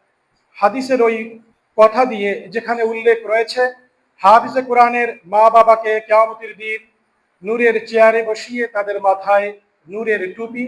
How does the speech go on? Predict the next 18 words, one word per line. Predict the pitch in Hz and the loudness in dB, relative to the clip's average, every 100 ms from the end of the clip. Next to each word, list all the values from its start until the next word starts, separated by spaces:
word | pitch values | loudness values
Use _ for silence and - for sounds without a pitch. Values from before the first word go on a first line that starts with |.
| 247 | -4
পরানো | 202 185 170 156 | 0 0 -2 -8
হবে। | - - _ _ _ _ _ _ _ | -14 -20 _ _ _ _ _ _ _
কাজী | 220 226 208 165 - | 4 4 -8 -12 -6
খোদ | 247 - 208 | -2 -2 2
হাফিজে | 214 214 240 247 | 0 0 -8 -6
কোরআনকে | 220 226 240 240 175 _ _ _ _ _ | 2 2 0 -12 -18 _ _ _ _ _
কতটা | 240 262 269 269 - | -6 -2 -2 -2 -6
সম্মান | 233 226 226 254 254 | -6 -4 -2 -4 -2
করা | 214 185 | 0 2
হবে | 185 196 - _ _ 175 | 0 -2 -8 _ _ -8
আমরা | 185 196 - - | -2 -2 -2 -12
সহজেই | 247 240 214 220 196 | -10 -10 -8 -10 -12
উপলব্ধি | 208 247 262 - 185 | -10 -6 -6 -8 -14
করতে | 175 151 | -14 -12
পারি। | 151 139 _ _ _ _ _ _ _ _ _ _ _ _ _ _ _ _ _ | -12 -14 _ _ _ _ _ _ _ _ _ _ _ _ _ _ _ _ _
সম্মানিত | - 185 202 202 196 190 190 - | -10 -6 -6 -6 -8 -10 -10 -12
সুধী, | 214 175 175 131 _ _ _ _ _ - | -10 -10 -14 -16 _ _ _ _ _ 2
কোরআন | 208 214 | 4 4